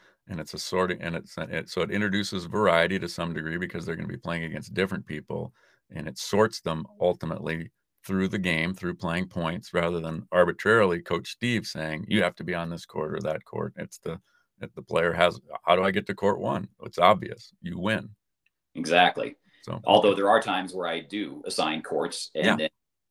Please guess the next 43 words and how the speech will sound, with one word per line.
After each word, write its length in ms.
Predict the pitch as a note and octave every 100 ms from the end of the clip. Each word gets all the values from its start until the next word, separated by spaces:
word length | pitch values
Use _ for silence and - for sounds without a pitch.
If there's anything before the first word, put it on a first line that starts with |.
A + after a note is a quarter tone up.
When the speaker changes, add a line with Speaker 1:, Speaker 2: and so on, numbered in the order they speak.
| _
Speaker 2:
and 140 | D#2+
that's 180 | D#2+ E2
could 200 | - F#2
be 120 | E2+
by 280 | E2 D#2 D2+
just 280 | D2+ - -
pure, 440 | - F2+ E2 E2 -
what 140 | D#2+
I 60 | E2+
think 200 | - F2
is 220 | - - -
the 140 | D#2
objective 400 | D#2 E2+ D#2 D#2+
skill 220 | - F2+
level 240 | E2 D#2+ E2
or 120 | D#2
U 160 | D#2+ D#2
T 140 | E2+
R 220 | E2 D#2+
or 80 | D2
ranking 320 | D#2 D#2 D2+
of 80 | D2
the 40 |
kid. 240 | - G2 - - - - -
Speaker 1:
Yeah, 160 | G3 G#3+
Speaker 2:
But 160 | -
Speaker 1:
you 60 | C3
can 140 | C#3+
only, 240 | D3 C3 G3+
you 60 |
can 100 | B2+
only 180 | G#2+ F#2+
do 120 | F2
so 260 | E2+ F#2+ G2
much 240 | E2+ -
mixing, 400 | G#2 G2 - D#2+
obviously, 500 | D#2 D#2+ E2+ - -
but, 180 | E2+ F2
you 60 | -
know, 40 |
Speaker 2:
Right. 160 | G2 -
Speaker 1:
in 140 | G#2
a, 80 | F#2